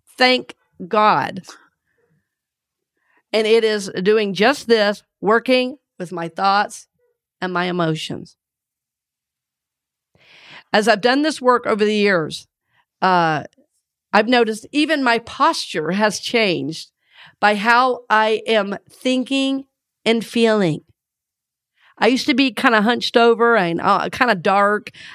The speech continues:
I just, I just wasn't very happy. I had a lot of physical issues 'cause I wasn't eating right. Well, now, wow.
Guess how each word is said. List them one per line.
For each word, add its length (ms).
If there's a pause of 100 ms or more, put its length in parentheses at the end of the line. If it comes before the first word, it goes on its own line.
I 80
just, 420
I 120
just 240
wasn't 400
very 260
happy. 480 (1300)
I 40
had 120
a 40
lot 200
of 80
physical 480
issues 500
'cause 200
I 40
wasn't 400
eating 380
right. 480 (580)
Well, 300 (120)
now, 460
wow. 420